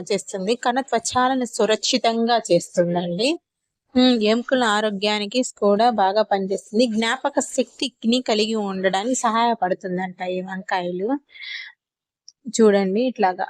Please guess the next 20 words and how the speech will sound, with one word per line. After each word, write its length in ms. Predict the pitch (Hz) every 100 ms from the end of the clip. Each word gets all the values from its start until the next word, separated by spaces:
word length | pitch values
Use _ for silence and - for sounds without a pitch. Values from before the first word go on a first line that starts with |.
| -
ఆ, 120 | 214 196 196 190 - _ _ - _ -
వంకాయలు 460 | 220 214 220 214 202
ఇట్లా 220 | 196 196
మొత్తం 360 | 196 185 - 220
వాటర్ 360 | 202 196 202 208
లేకుండా 600 | 190 185 - 190 190 233
శుభ్రం, 480 | 269 233 190 214 208 196 196
ఆ, 80 | 214 202
వాటర్ 340 | 196 202 208 208
లేకుండా 440 | 190 180 196 220
మొత్తం 380 | 240 202 - 208 202 190 _ _ _ _ _ _ -
తీసుకొని 580 | 240 - - 208 240 294
వేసుకోవాలండి. 920 | 214 196 - 220 202 175 180 185 196
ఇట్లాగా 340 | - 190 180
ఫ్రై 260 | 170 208 196
అయిపోయిన 400 | 202 180 185 185 175
దాంట్లోనే, 600 | 185 180 185 185 185 277 349 _ _ _ _
ఇంకా 220 | - 247
దాంట్లోనే 480 | 233 233 226 226 233 285
ఒక 180 | 262